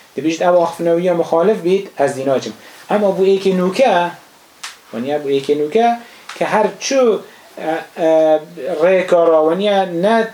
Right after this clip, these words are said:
ایمانه و نه تقوایه و نه العقیده و نه المنهجی ناگتف که؟ ناگتف امام شافعی. بو ایک نوکه ده چی بجید؟ نه، بو اول زحمت خلط ناکد.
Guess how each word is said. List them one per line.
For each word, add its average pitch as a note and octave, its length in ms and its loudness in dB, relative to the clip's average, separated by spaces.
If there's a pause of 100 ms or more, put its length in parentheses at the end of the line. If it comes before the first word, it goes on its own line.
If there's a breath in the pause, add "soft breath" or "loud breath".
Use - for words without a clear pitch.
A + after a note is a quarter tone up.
ایمانه F3 600 2
و C#3+ 60 0
نه F#3 220 0
تقوایه F3+ 640 2
و D3 100 0
نه F3 80 2
العقیده F#3 640 0
و D3+ 80 -2
نه F#3+ 80 2
المنهجی A3 500 2
ناگتف G#3+ 420 2
که؟ C3+ 220 0 (520 loud breath)
ناگتف A3 360 2
امام D#3 260 0
شافعی. B2+ 600 0 (320 loud breath)
بو D3 80 0
ایک E3+ 200 2
نوکه F#3 280 0
ده G3 80 2
چی G3+ 140 -4
بجید؟ D3 340 -2 (180)
نه، A2 280 -6
بو A2+ 100 -4
اول G#2 200 -6
زحمت G#2 380 -8
خلط A2 280 -6
ناکد. A2+ 280 -8